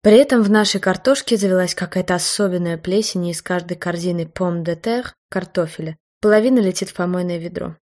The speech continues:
При чистке картофеля мы развлекаемся тем, что определяем, чем именно она больна. Мы установили, что особенно распространены рак, оспа и корь.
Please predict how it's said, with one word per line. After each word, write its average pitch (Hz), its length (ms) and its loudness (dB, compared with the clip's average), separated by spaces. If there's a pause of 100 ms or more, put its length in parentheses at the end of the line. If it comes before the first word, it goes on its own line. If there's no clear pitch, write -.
(400)
При 214 140 4
чистке 233 360 -2
картофеля 202 560 0
мы 185 120 2
развлекаемся 185 680 0
тем, 220 220 0
что 175 200 -4
определяем, 170 600 -2
чем 185 260 -2
именно 160 320 -2
она 165 180 2
больна. 160 460 -4 (420)
Мы 185 120 2
установили, 180 500 0
что 165 240 -4
особенно 165 480 -2
распространены 156 760 -4
рак, 196 340 -2 (140)
оспа 180 440 -4 (140)
и 175 80 -4
корь. 156 360 -8